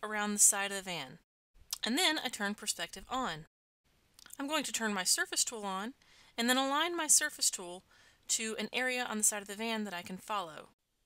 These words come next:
The surface tool shows me what the track is doing, and since the spline can be animated, the surface tool is really the only reliable way to see what my track is doing. In order to create a rock-solid remove,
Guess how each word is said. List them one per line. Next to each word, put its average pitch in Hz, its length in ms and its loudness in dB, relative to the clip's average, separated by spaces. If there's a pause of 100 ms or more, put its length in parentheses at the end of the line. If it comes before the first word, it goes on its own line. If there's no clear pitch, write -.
(420)
The 285 80 2
surface 403 380 8
tool 311 160 -2
shows 233 320 4
me 208 80 0
what 196 120 -6
the - 60 -10
track 170 320 -4
is 165 100 0
doing, 151 420 -6 (540)
and 240 160 2
since 370 280 8
the - 80 -6
spline 330 440 6
can 240 140 -4
be 226 160 -2
animated, 233 600 2
the 349 60 -2
surface 392 380 6
tool 277 240 0
is 240 140 2
really 247 200 -2
the 214 160 -4
only 202 280 -2
reliable 196 640 -2
way 170 180 -2
to 185 160 -6
see 254 240 4
what 240 140 -6
my 165 140 0
track 151 280 -6
is - 120 -6
doing. 139 340 -8 (1600)
In 214 100 0
order 302 220 2
to 277 120 -4
create 247 460 -4
a 190 80 -2
rock-solid 214 600 4
remove, 196 500 -2